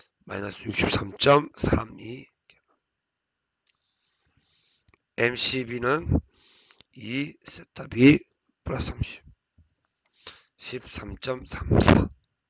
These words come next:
자,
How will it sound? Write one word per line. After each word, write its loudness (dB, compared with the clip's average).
자, 6